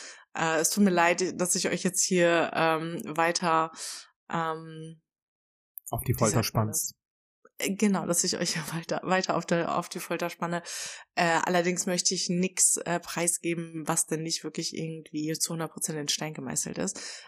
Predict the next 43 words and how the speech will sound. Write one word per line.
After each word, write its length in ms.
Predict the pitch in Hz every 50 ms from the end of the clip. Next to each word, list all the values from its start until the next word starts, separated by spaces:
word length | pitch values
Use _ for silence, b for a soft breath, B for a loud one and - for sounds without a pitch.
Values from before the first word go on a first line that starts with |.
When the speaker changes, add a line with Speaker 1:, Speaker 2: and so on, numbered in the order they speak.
| - -
Speaker 1:
Aber 160 | - 185 180
die 160 | 165 196 196
Steine, 340 | 190 - 202 190 190 190 180
die 100 | - 180
mir 100 | 175 170
in 60 | 160
den, 240 | 170 165 165 160 -
äh, 240 | - - 165 160 160
Weg 140 | 180 175 -
gelegt 300 | 170 160 170 165 _ -
worden 140 | 165 160
sind, 200 | 160 185 165 -
die 100 | - 156
haben 100 | 147 160
mich 160 | 160 156 - -
letzte 240 | 156 151 - -
Woche 140 | 160 160 -
komplett 340 | - - 160 - - 165 -
meine 200 | 170 156 151 151
Nerven 320 | 151 156 160 - - 170
<laughs> 0 |
gekostet. 520 | 170 - - - - - - - 302 277 -
Deswegen, 380 | - - - - 208 196 208 208
es 140 | 196 - -
war 180 | - 190 -
ein 60 | -
bisschen 300 | - 202 196 - 196 180
sehr 140 | 175 165 147
anstrengende 520 | - 185 196 - - - 180 175 175 170 165
Woche 220 | 180 180 - 185
für 140 | - - 180
mich. 220 | 180 196 202 - B B B B B B B B B
Und 100 | B 185
wahrscheinlich 560 | 190 190 - - - 180 175 185 185 190 - -
kam 200 | - 185 170 175
sie 140 | - 175
mir 120 | 165 165 160
deswegen 460 | - 156 160 - - - 139 143 143
auch 140 | - 156 156
so 120 | - -
lange 280 | 143 - - - - -
vor, 320 | - - - - 57 -
ja. 180 | - - -